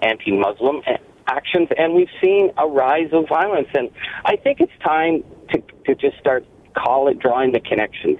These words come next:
you know? We, we, we've been going on for a long, oh, it was a lone wolf. It was a guy who was just upset 'cause he couldn't get a date. The people who are doing these killings are being deeply influenced by the,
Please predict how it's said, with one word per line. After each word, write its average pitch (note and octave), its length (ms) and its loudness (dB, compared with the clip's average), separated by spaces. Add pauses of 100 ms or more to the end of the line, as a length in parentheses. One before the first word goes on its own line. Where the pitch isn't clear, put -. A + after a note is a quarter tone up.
you G#2 100 4
know? C#3+ 120 2 (420)
We, C3 60 4 (180)
we, C3+ 60 2 (180)
we've C3 220 0
been B2+ 180 -6
going C#3+ 200 0
on D3 160 0
for C3+ 80 0
a B2+ 120 2
long, C3+ 120 0 (120)
oh, C3+ 160 2
it C3+ 80 2
was C#3+ 140 0
a - 20 -10 (100)
lone C#3+ 260 -4
wolf. B2+ 320 4 (120)
It - 100 -2
was B2 140 -2
a - 20 -20 (100)
guy C#3 200 2
who C#3 140 -4
was A#2 80 -4 (120)
just - 120 -6 (280)
upset C#3+ 400 0
'cause B2 220 0
he A#2+ 120 -8
couldn't B2 280 0
get A#2 100 0
a A2 80 0 (160)
date. G#2+ 200 -2 (600)
The - 100 0 (120)
people G3+ 280 0
who F3 160 2
are A#2 60 -12 (100)
doing C3 220 4
these B2 200 0 (100)
killings F#2+ 380 -2 (160)
are G#2 140 -2
being G#2 220 -2 (100)
deeply C#3 400 -2
influenced F#2+ 600 -4 (380)
by - 160 0 (100)
the, G#2 80 0